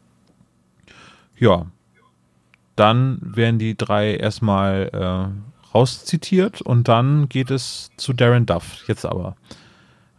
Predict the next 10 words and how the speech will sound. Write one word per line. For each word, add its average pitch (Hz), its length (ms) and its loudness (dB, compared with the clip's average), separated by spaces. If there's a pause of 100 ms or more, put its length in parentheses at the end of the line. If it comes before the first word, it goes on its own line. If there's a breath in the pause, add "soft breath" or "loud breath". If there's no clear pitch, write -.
(200)
Darren 120 320 2
Duff, 147 440 2
äh, 117 360 0
nimmt 123 300 0
sie 117 200 -6
dann 107 200 -2
im 95 200 0
Empfang 123 480 0
und 113 480 -4
der 87 480 -4